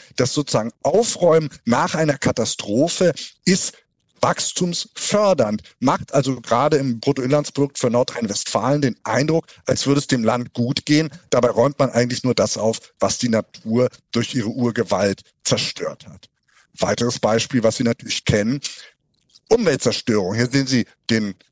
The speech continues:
Teile des entwaldeten brasilianischen Regenwalds und genau das, also das Abholzen, das Zerstören, das mutwillige Zerstören von Umwelt für wirtschaftliche Zwecke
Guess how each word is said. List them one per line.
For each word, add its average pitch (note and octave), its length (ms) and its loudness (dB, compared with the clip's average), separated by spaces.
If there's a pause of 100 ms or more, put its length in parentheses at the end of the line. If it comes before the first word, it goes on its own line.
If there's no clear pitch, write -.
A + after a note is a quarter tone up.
(160)
Teile C#3+ 380 2
des A#2 180 0
entwaldeten A#2 720 2
brasilianischen A2+ 680 -2
Regenwalds B2+ 720 0
und C#3+ 140 -8
genau D#3 280 2
das, F3+ 280 0
also C3 160 0
das - 220 -2
Abholzen, E3 680 2 (260)
das - 180 -4
Zerstören, G#3 800 0 (160)
das A#2+ 200 -2
mutwillige D#3+ 500 -2
Zerstören E3+ 520 0
von C3 240 -8
Umwelt E3+ 380 0
für F#3 340 0
wirtschaftliche C#3+ 540 0
Zwecke C#3+ 420 -2